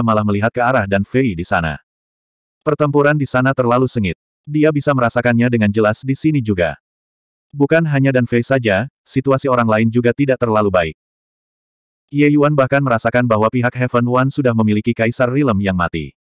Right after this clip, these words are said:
Bahkan jika dia merusak lorong, alam Kaisar Surgawi masih bukan tandingan ras darah.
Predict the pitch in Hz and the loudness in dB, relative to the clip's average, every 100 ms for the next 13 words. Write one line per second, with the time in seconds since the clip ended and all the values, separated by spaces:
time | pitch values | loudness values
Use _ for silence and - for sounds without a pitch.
0 | _ _ _ _ _ _ _ _ _ - | _ _ _ _ _ _ _ _ _ -4
1 | 143 139 156 147 143 143 131 117 113 120 | -2 0 0 0 0 2 2 0 0 0
2 | 123 117 90 113 156 _ 123 135 151 143 | 2 2 2 -2 -8 _ 0 0 2 0
3 | 131 123 127 110 110 110 110 117 117 127 | 0 -2 0 0 2 2 0 -2 0 0
4 | 117 123 123 139 117 95 95 - 87 73 | 0 0 0 0 -2 -2 -4 -2 -2 -2